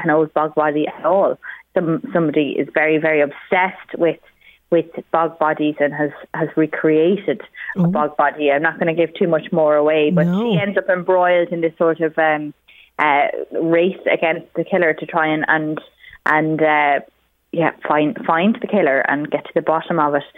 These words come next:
Speaker 1: which adds a little bit of meaning to her life after, after years of kind of bumbling around, not really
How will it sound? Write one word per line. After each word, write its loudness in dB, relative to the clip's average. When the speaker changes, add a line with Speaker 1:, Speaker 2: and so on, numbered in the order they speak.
Speaker 1:
which 0
adds 2
a 4
little 0
bit 2
of 0
meaning 2
to 0
her 2
life 2
after, 0
after 0
years 2
of -2
kind -2
of -6
bumbling 0
around, 2
not -2
really 0